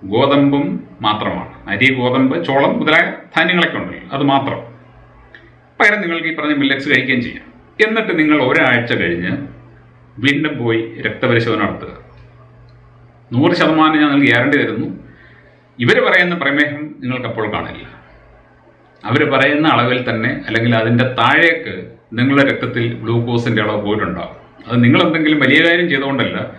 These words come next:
ഗ്ലൂക്കോസ് കൂടുതലായിട്ടുണ്ടാകുന്ന ഭക്ഷണം ക്രമീകരിച്ചുകൊണ്ട് അത് മാത്രം സംഭവിക്കുന്നതാണ്. ഏത് ഭക്ഷണമാണോ രക്തത്തിൽ ഗ്ലൂക്കോസ് കൂടുതൽ ഉണ്ടാക്കുന്നത്, അത് കുറച്ചപ്പോൾ ഗ്ലൂക്കോസ് കുറഞ്ഞു. അത് കുറയ്ക്കാനായിട്ട് ഒരു മരുന്നിൻ്റെ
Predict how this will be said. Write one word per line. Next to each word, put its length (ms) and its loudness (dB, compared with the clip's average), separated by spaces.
ഗ്ലൂക്കോസ് 540 4
കൂടുതലായിട്ടുണ്ടാകുന്ന 840 2
ഭക്ഷണം 380 0
ക്രമീകരിച്ചുകൊണ്ട് 640 0
അത് 140 -2
മാത്രം 460 2
സംഭവിക്കുന്നതാണ്. 640 -2
ഏത് 220 4
ഭക്ഷണമാണോ 560 2
രക്തത്തിൽ 340 -2
ഗ്ലൂക്കോസ് 400 2
കൂടുതൽ 240 2
ഉണ്ടാക്കുന്നത്, 560 0
അത് 160 2
കുറച്ചപ്പോൾ 460 0
ഗ്ലൂക്കോസ് 420 0
കുറഞ്ഞു. 260 -4
അത് 180 2
കുറയ്ക്കാനായിട്ട് 720 2
ഒരു 240 2
മരുന്നിൻ്റെ 460 2